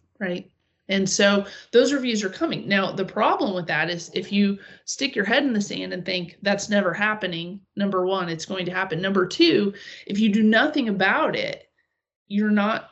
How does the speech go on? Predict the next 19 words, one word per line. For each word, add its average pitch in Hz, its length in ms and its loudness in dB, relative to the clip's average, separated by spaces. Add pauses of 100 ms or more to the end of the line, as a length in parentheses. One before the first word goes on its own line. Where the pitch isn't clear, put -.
if 190 140 -2
you're 214 80 0
not 233 160 0
trying 220 220 0
to 196 160 0
elicit 185 640 2
positive 233 720 0
reviews, 156 640 -8 (340)
that 233 400 0
one 233 500 0
bad 214 320 0
review 196 500 0
is 202 200 0
gonna 202 220 2
sting 180 580 -4
a 165 40 -8
hundred 226 440 -2
times 208 340 -2
worse. - 600 -6